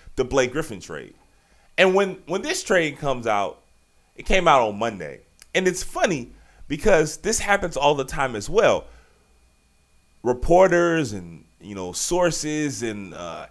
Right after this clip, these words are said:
analysts, they'll always talk about certain trades, right?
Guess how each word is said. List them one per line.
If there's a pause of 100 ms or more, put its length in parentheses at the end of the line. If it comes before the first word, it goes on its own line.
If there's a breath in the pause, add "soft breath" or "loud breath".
analysts,
they'll
always
talk
about
certain
trades,
right?